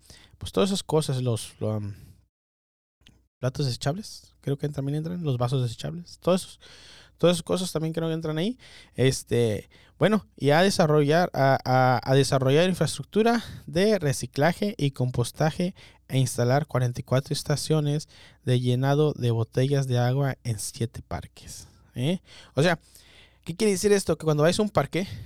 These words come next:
este, nacional, no sé si es nacional, sí, parques nacionales, a los parques nacionales, este,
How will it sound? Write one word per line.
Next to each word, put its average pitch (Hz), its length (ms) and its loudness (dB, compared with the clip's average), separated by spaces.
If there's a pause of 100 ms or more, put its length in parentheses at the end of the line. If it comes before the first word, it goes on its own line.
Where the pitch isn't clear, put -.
(120)
este, 123 300 -6
nacional, 151 480 0 (220)
no 175 100 -4
sé 220 140 -4
si - 120 -4
es 202 60 -2
nacional, 196 320 -8 (400)
sí, 208 240 0
parques - 240 -4
nacionales, 214 420 0 (320)
a - 100 -2
los 143 140 2
parques - 240 0
nacionales, 175 560 0 (320)
este, 120 600 0